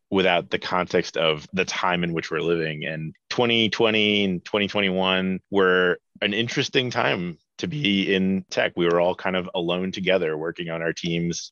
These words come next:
in our houses, on our couches. And you've really written a lot about what that journey was and how that impacted you and your teams. Could you share just a bit and unpack a few thoughts about how this context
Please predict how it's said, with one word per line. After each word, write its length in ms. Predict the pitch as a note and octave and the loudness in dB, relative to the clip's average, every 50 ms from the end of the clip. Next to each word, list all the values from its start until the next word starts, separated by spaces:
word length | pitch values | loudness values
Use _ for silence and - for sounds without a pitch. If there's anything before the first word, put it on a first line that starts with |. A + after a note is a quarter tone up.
| - | -4
in 100 | F#2+ F2+ | -2 -2
our 140 | D#2+ D#2+ D#2+ | 0 0 0
houses, 400 | D#2 - G#2+ G2+ G2+ F#2+ G2+ F#2 | 2 4 4 4 4 2 2 2
on 140 | G2 F#2+ F#2 | 2 2 2
our 80 | F2+ F2 | 0 0
couches. 480 | - A2+ A2+ G#2+ - G2 F#2 F2 - _ _ - | 2 2 2 2 2 0 -2 -2 -6 _ _ -2
And 400 | - G2+ G2 F#2+ F#2 F#2 F#2+ F2+ - - | 2 2 4 4 4 2 0 -2 -4 -4
you've 360 | - G#2 D3 F3+ E3 D3 D#3 _ _ - | -2 -2 0 -2 -2 -6 -10 _ _ -20
really 480 | - G2+ A#2 A2 G2 A2 B2 C3+ B2+ A2 | -16 -12 -8 -2 2 4 6 6 6 6
written 260 | G2+ A#2 B2 G2+ G2 | 6 4 2 2 2
a 80 | F2+ | 2
lot 220 | F2+ F#2+ G#2 G#2 F#2 | 2 4 4 4 2
about 340 | F2 E2 F2 E2 E2 D2+ - | 0 0 0 -2 -2 -4 -4
what 280 | F2 F#2 F#2 F2 - - | -4 -2 -2 -2 -4 -6
that 280 | E2+ F#2 F2 E2 D2+ - _ - F#2 | -8 -4 -4 -4 -4 -4 _ -6 -4
journey 640 | F2+ F#2 F2+ F#2+ G2+ G2 F2 E2 D#2+ D#2 D#2 E2 - _ _ _ _ _ _ _ _ _ _ _ _ _ _ _ _ _ - | -2 0 0 0 0 0 -2 -4 -6 -6 -8 -12 -14 _ _ _ _ _ _ _ _ _ _ _ _ _ _ _ _ _ -4
was 380 | G#2+ F#2+ G#2 A2 F2+ D#2+ D2+ D#2+ | 0 2 4 4 4 2 0 -2
and 120 | D#2+ D#2+ | -6 -6
how 160 | - E2 E2+ | -4 -2 0
that 220 | F2 E2+ E2 - - - - | 2 2 0 0 -4 -6 -6
impacted 580 | F2+ F2 - - F2 E2 - - F2+ D#2+ D2+ | -6 -6 -4 -4 -4 -4 -2 -2 -4 -4 -2
you 340 | D#2+ F2 F2 F2 E2+ D#2+ D#2 | -2 -2 0 0 0 0 0
and 200 | D#2 D#2+ D#2 D2+ | -2 -4 -6 -8
your 140 | D2+ D#2 D#2 | -8 -10 -8
teams. 500 | - - F2+ F#2 F2+ E2 D#2+ D#2 - - | -6 -4 -2 -2 -2 -4 -6 -8 -10 -8
Could 180 | - G#2 G2+ | -6 -4 -2
you 80 | A#2+ D#3+ | -2 -2
share 420 | F3+ - - - B2 C3+ D#3 D#3 | -2 -2 -2 0 0 2 0 0
just 280 | C#3 A2 A2 - - - | 0 -2 -2 -2 -2 0
a 180 | G2+ F#2+ E2 - - | 0 0 0 0 2
bit 240 | F#2 F#2 A2 A2+ - _ _ _ - | 2 4 2 2 -2 _ _ _ -6
and 160 | F#2 F2+ F2 - | -6 -6 -4 -4
unpack 560 | F#2 F#2+ F#2 - - G#2 G2 F#2+ - - - - | -4 -4 -4 -2 -2 0 0 0 -2 -6 -8 -6
a 100 | F2 F2 | -6 -6
few 400 | - - F2+ F2+ F#2+ G2 F#2+ - | -4 -4 -4 -2 -2 -2 -2 -4
thoughts 420 | - F#2 F#2 F#2 G2+ - - - | -2 -2 0 0 -2 -2 -6 -4
about 360 | F#2+ F2 F2 F2 E2+ E2+ - _ _ | 0 2 2 4 2 0 -2 _ _
how 400 | - - G2 F#2 F#2 F2+ F2+ E2+ E2 | -4 0 2 2 2 2 2 0 -2
this 200 | E2+ F2 E2+ - | -2 -4 -4 -4
context 680 | - - - F2 E2 E2 - G#2+ - - - - - | -4 -4 -2 -2 0 0 0 0 0 -2 -4 -12 -14